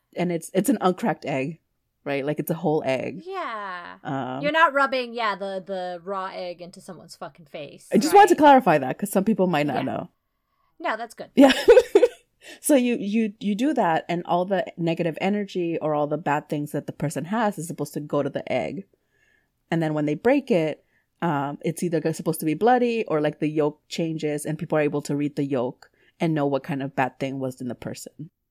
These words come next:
Speaker 2: Oh, that's cool. But you can't do this on inanimate objects.
Speaker 1: You cannot do this on a house. I have, I mean,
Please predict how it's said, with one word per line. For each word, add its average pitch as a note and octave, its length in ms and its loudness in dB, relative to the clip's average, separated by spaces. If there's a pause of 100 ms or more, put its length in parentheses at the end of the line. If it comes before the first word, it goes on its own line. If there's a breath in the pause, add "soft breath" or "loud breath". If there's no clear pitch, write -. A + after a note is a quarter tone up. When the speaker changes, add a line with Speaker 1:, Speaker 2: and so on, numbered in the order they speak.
(1040 soft breath)
Speaker 2:
Oh, D#4 840 -10
that's G4 280 -10
cool. G#3+ 300 -10
But C4+ 240 -6
you D4+ 80 -4
can't G4+ 380 -4
do D4+ 140 -8
this D4+ 200 -8
on A#3+ 160 -10
inanimate G3 600 -8
objects. - 500 -6
Speaker 1:
You C#4 120 6
cannot D#4+ 480 0
do A#3 100 0
this G3+ 180 -2
on D#3 120 2
a C#3+ 60 0
house. E3 600 0
I B3 60 0
have, A#3+ 220 -4 (340)
I A#3 80 2
mean, A3 340 0